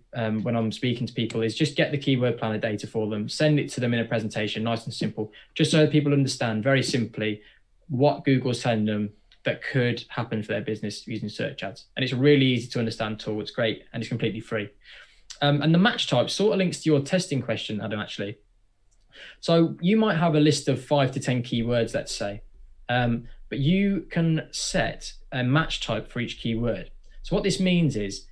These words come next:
if you set a broad match type, when people search for it, let's say the keyword we're using here is Facebook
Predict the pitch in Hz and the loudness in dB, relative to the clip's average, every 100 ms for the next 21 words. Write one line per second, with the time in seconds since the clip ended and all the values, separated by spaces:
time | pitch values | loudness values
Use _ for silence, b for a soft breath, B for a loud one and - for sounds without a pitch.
0 | - - 214 190 - 147 - - - - | -20 -4 0 2 2 2 0 -6 -8 0
1 | 151 190 170 117 - - - 123 - - | 4 4 4 0 -4 -8 -8 -8 -8 -10
2 | _ B B - - 190 202 180 160 143 | _ B B -8 2 4 4 2 2 0
3 | 135 156 147 - - - - - - 123 | 0 4 4 2 -2 -6 -12 -20 -6 -2
4 | 107 110 143 147 139 135 127 135 143 123 | 0 0 -2 -2 -2 0 0 0 2 2
5 | 120 113 117 113 117 107 110 117 113 110 | 2 2 0 0 0 0 0 0 0 0
6 | 107 - - - 139 127 - 127 - | -4 -8 -14 -2 0 0 0 -4 -4